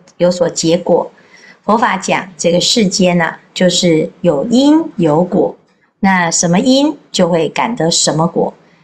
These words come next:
这里谈的是清净的因，所以呢，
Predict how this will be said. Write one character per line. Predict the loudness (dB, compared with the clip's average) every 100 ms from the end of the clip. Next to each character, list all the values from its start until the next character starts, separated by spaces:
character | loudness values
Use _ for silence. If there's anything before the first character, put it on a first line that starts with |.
| _
这 | -2 -2
里 | 0
谈 | -4 -6 -6 -2
的 | -2
是 | 0 0 0 0
清 | 0 4 4
净 | 4 2
的 | 2 -2
因， | 0 2 4 2 -4 _
所 | -4 0
以 | 2 2 0
呢， | 0 -2 -4